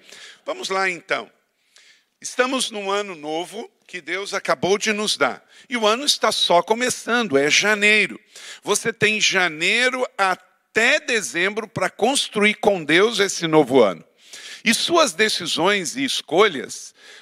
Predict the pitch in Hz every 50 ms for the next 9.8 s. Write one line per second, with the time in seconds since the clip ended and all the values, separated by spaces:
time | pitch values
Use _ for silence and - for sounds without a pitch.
0 | - - 110 120 165 190 208 208 - - - 185 175 185 214 220 175 202 202 190
1 | - - 185 165 127 131 160 160 175 196 220 226 - - - - - - - -
2 | 233 294 381 392 320 240 196 175 156 143 131 - 180 175 202 240 247 196 - -
3 | - - - 165 160 175 180 - - - 180 190 190 - - - - _ _ _
4 | - 151 160 180 214 240 285 285 269 220 180 143 156 156 139 160 190 208 220 196
5 | 190 185 180 175 - - 165 175 180 196 - - 233 - - - - 113 104 -
6 | - - - - 170 196 233 247 - - - 403 453 - - 220 - - - 190
7 | 190 180 - - 175 151 135 139 120 110 139 175 208 233 208 - - 127 117 -
8 | - - - - - - - - - - 196 190 185 202 202 202 202 185 - -
9 | - 170 185 190 - - 226 254 269 233 185 156 143 120 -